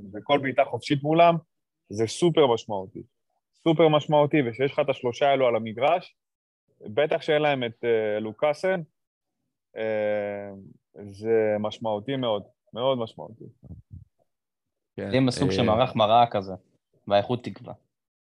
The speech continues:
Speaker 3: לא מצב נייח, אה, גול של איכות, ככה זה בערך, אה, עוד טעות, כמו שסבורית עשה פעם, פעם, אני אומר, <laughs> בסיבוב הראשון, זה היה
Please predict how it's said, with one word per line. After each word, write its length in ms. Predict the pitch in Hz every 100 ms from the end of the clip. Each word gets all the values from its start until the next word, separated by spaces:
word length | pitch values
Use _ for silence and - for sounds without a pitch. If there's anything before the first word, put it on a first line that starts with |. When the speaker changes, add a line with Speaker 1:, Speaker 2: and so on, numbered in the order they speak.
| _ _ _ _ _
Speaker 3:
לא 60 | -
מצב 260 | 180 - 160
נייח, 680 | 127 123 143 135 117 107 -
אה, 420 | 113 120 113 113 104 - _ _ -
גול 180 | 113 135
של 200 | 135 120
איכות, 680 | - 127 127 117 - - - - _ _ _ _ _ _ -
ככה 220 | 156 170 165
זה 100 | 143
בערך, 260 | 123 104 110
אה, 320 | 101 101 101 - _ _ _ _ _ -
עוד 180 | 127
טעות, 300 | 120 123 143
כמו 100 | 123
שסבורית 600 | 117 - 113 104 110 127
עשה 200 | 120 -
פעם, 300 | 110 110 104 98 _ _ _ _ _ _ _ _ _ _
פעם, 200 | 107 98
אני 140 | 98
אומר, 180 | 95 98
<laughs> 260 | 101 - 131
בסיבוב 320 | 123 123 135
הראשון, 420 | 123 113 127 110
זה 60 | 101
היה 220 | 98 98